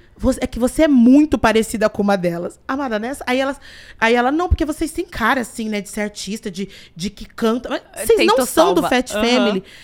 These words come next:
Speaker 1: Menina, eu caí numa crise de riso. Mais uma. Só que assim, a galera é desse jeito, sem noção nenhuma.
Speaker 2: Nenhuma.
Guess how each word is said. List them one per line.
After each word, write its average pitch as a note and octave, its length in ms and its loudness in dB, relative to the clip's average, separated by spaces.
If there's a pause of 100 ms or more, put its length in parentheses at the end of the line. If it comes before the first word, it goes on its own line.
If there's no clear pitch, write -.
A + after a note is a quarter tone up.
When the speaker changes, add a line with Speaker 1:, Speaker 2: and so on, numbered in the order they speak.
(200)
Speaker 1:
Menina, A#3+ 400 -6
eu B3 220 0
caí A3+ 360 -4
numa C4 300 -6
crise G3+ 320 -8
de E3+ 160 -2
riso. G3+ 580 -2 (200)
Mais A3 220 -2
uma. C#4+ 160 -4 (360)
Só - 120 -10
que D4+ 100 -6
assim, F4 260 -4
a B3 100 -2
galera B3 320 0
é C4 80 -2
desse B3 240 -6
jeito, C#4+ 240 -4
sem A#3+ 240 -6
noção B3+ 440 -4
nenhuma. C4+ 580 -2
Speaker 2:
Nenhuma. F#3+ 680 -4